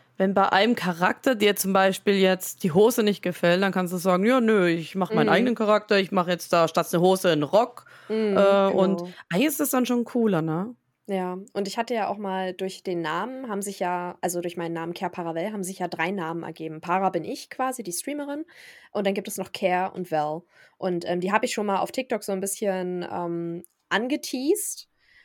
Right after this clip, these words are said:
Speaker 2: Ähm, ich hab versucht, schon da so einen eigenen Charakter zu erstellen, aber ich bin irgendwie noch nicht so hundertprozentig zufrieden damit, aber ich wollte einfach mal anfangen, weil ich find, Anfang ist immer das Allerschwerste und Schwierigste,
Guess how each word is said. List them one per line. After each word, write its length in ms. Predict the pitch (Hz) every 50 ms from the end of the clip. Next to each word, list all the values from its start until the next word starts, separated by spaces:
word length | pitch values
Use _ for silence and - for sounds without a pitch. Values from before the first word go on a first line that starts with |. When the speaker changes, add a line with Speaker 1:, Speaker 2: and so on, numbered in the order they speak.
| _ _ _
Speaker 2:
Ähm, 480 | - 196 202 202 196 196 202 202 196 190 -
ich 100 | 185 -
hab 120 | 214 208
versucht, 400 | - 214 196 190 233 262 - -
schon 140 | - 233 226
da 80 | 214 208
so 80 | 208 208
einen 80 | 196
eigenen 240 | - 202 208 202 196
Charakter 320 | - 208 202 214 - 220 -
zu 100 | - 180
erstellen, 400 | 156 - - 190 202 226 254 254
aber 160 | 233 208 196
ich 100 | 196 -
bin 180 | - 233 226 196
irgendwie 260 | - 214 208 226 220
noch 120 | 196 196
nicht 180 | 190 226 226 -
so 360 | 202 190 185 180 170 165 - - 208
hundertprozentig 580 | 214 226 220 - 214 190 - 196 196 202 -
zufrieden 480 | - - - - - 214 220 233 269 254
damit, 300 | 262 262 254 254 254 -
aber 120 | 185 190
ich 140 | 185 - -
wollte 400 | - 185 190 196 185 180 165 - _
einfach 220 | - 185 208 202 190
mal 80 | 196 -
anfangen, 500 | - 180 196 220 - - - 180 175 175
weil 260 | 170 165 170 165 165
ich 120 | 170 -
find, 180 | - 180 175 -
Anfang 300 | 165 196 - 185 170 -
ist 180 | - - -
immer 160 | - 170 165 170
das 160 | 170 165 -
Allerschwerste 720 | - 165 160 156 - - - - 165 151 170 - - 185
und 140 | 165 165 170
Schwierigste, 560 | - - 170 175 196 190 - - 208 214 226